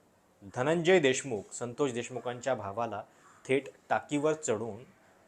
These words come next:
अशा पद्धतीनं न्याय मागण्याची वेळ आली. म्हणजे किती असंवेदनशील, अ, राज्यकर्ते असू शकतात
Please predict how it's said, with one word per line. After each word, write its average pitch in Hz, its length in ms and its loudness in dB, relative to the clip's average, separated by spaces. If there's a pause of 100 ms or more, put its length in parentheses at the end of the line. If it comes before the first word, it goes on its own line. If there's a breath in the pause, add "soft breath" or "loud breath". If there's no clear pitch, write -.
अशा 151 280 -2
पद्धतीनं 120 560 -4
न्याय 113 200 -4
मागण्याची 98 480 -10
वेळ 92 140 -16
आली. - 220 -20 (560 soft breath)
म्हणजे 131 200 4
किती 226 600 2
असंवेदनशील, 220 920 8
अ, - 400 6
राज्यकर्ते 156 600 8
असू 131 200 6
शकतात 135 420 0